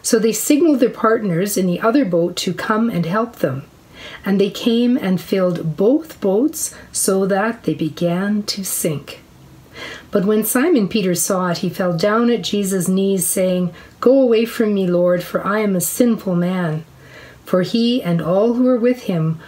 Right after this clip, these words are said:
were amazed at the catch of fish that they had taken. And so also were James and John, sons of Zebedee, who were partners with Simon.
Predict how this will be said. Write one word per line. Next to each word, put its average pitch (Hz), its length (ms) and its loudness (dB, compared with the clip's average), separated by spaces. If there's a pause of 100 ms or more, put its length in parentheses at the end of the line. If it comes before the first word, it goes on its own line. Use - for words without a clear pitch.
(140)
were 175 120 2
amazed 175 680 0
at 160 100 -6
the 180 80 0
catch - 460 -6
of 196 120 -4
fish - 420 -4
that 180 160 -6
they 180 120 0
had 175 120 0
taken. 170 500 -4 (720)
And 208 160 2
so 294 280 4
also 196 380 0
were 156 140 0
James 196 420 0
and 202 160 0
John, 165 440 0
sons 196 400 0
of 214 120 0
Zebedee, 165 580 0 (120)
who - 100 2
were 185 80 4
partners 170 580 0
with 226 180 0
Simon. 147 540 -4